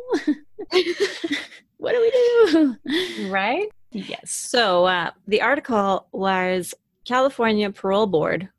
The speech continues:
Speaker 2: recommends release for Charles Manson acolyte Leslie Van Houten.
Speaker 1: Chills.
Speaker 2: Which, oh, I know.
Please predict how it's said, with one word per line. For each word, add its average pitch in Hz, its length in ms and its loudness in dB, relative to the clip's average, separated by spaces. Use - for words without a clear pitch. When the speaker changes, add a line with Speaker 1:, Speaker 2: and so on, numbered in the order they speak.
Speaker 2:
recommends 233 500 -2
release 190 560 0
for 196 120 -6
Charles 185 400 -2
Manson 185 340 -2
acolyte 151 560 -4
Leslie 170 400 -2
Van 165 260 -2
Houten. 165 480 -6
Speaker 1:
Chills. 190 260 -2
Speaker 2:
Which, - 400 -2
oh, 240 260 4
I 185 120 2
know. 190 240 0